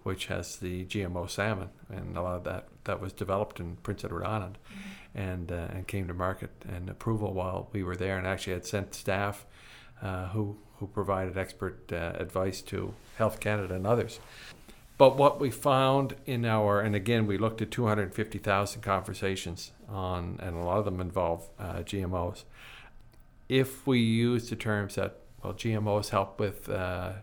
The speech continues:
Speaker 1: global food insecurity, or help us feed, help us feed the world, or they help reduce pesticide use, we found that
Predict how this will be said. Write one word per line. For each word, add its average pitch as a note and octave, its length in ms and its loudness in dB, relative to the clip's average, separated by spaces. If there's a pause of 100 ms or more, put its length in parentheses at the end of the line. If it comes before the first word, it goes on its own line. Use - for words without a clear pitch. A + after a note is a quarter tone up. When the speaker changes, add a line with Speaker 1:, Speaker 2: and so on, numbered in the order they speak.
(120)
Speaker 1:
global A2 280 4
food A2 300 0
insecurity, F#2+ 680 -2 (300)
or G2+ 120 4
help A2+ 200 4
us A#2+ 120 -2
feed, A2 400 0 (500)
help A2+ 220 4
us G#2+ 80 -2
feed G#2+ 280 2
the G#2 80 2
world, G2 400 4 (640)
or G#2+ 120 6
they G#2 80 4
help G2+ 260 0
reduce G2+ 360 0
pesticide G#2+ 640 0
use, F#2+ 220 -4
we G#2+ 80 0
found G#2 340 0
that - 260 -4